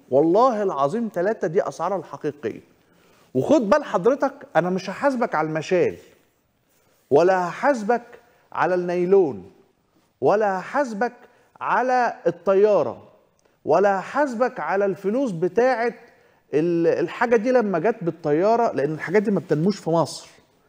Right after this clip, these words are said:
جونا، جو توشكا، ما ينفعش ينمو فيه هذا الورد العظيم. عرفتوا بقى ليه أنا بقول لكم مساء الورد وليلتكم كلها ورد؟ لأنه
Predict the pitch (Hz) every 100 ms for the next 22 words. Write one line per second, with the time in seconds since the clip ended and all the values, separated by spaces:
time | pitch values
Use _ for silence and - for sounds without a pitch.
0 | _ 123 165 175 175 240 269 302 262 -
1 | - - 131 240 285 233 190 233 247 -
2 | 262 277 - - _ _ 220 165 180 156
3 | 247 226 - 190 220 196 147 190 214 190
4 | - _ _ _ 139 196 208 165 185 175
5 | - - _ 131 135 151 196 151 135 127
6 | 127 160 143 98 87 _ _ _ _ _
7 | _ _ _ - 226 311 226 220 214 220
8 | 208 127 123 180 196 139 - _ - 127
9 | 208 - 139 165 175 135 123 143 180 -
10 | 131 131 160 160 202 185 196 185 311 285
11 | 247